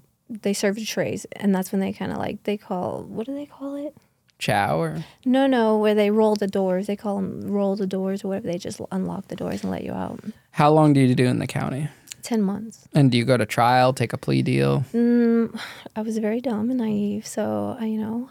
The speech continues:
Speaker 1: "Oh my God, I don't deserve ten years. What did I do to deserve ten years?" Like, I, they weren't offering me ten years. They, um, they were offering me seventy months.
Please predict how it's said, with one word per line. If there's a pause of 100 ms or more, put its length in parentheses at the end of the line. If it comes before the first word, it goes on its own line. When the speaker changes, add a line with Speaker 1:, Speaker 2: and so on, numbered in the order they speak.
(160)
Speaker 1:
"Oh
my
God,
I
don't
deserve
ten
years.
What
did
I
do
to
deserve
ten
years?"
Like,
I,
they
weren't
offering
me
ten
years.
They, (580)
um, (200)
they
were
offering
me
seventy
months.